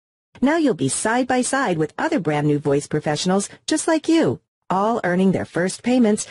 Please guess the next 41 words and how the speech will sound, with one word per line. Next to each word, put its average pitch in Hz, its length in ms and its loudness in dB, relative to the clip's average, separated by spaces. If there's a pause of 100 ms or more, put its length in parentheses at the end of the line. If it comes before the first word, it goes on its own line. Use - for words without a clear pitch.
(120)
from 262 180 2
little 277 160 2
side 277 320 0
gigs 156 220 -2
every 156 240 0
day 143 460 -2
or 311 340 0
whenever 156 380 0
it - 120 -4
suits. - 500 -2 (380)
So 226 120 0
click 285 260 -2
on 302 120 4
the 233 80 4
big 202 240 0
button 202 240 0
below 196 420 2
to - 160 -2
get 151 140 -2
the - 80 -6
complete 254 500 0
V 175 280 2
O 180 80 2
Genesis 160 480 -2
program, 180 600 0 (260)
the 135 100 -6
special 147 420 -2
bonus 190 420 0
report 151 440 -2
on 120 100 -8
how 190 280 -4
to 233 100 -2
triple 196 300 -2
your 170 180 0
voiceover 151 560 0
fees 214 420 0 (120)
even 196 320 2
if 214 120 -2
you 214 100 2
hate 202 240 0
negotiating, 180 800 0